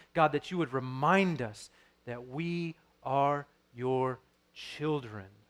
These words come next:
And as we come to the table, Lord, we, may we be reminded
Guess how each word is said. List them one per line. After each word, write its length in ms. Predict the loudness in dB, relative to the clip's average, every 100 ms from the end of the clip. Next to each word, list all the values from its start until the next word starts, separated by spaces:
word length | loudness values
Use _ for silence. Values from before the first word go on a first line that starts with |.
| _ _ _ _ _ _ _ _ _ _ _ _ _ _
And 100 | -6
as 180 | -6 -6
we 80 | -12
come 280 | -6 -4
to 60 | -4
the 80 | -6
table, 360 | -4 -2 -2 -2
Lord, 200 | -4 -4
we, 140 | -6 -6
may 140 | -6
we 120 | -4 -4
be 140 | -2
reminded 500 | -2 0 0 0 -4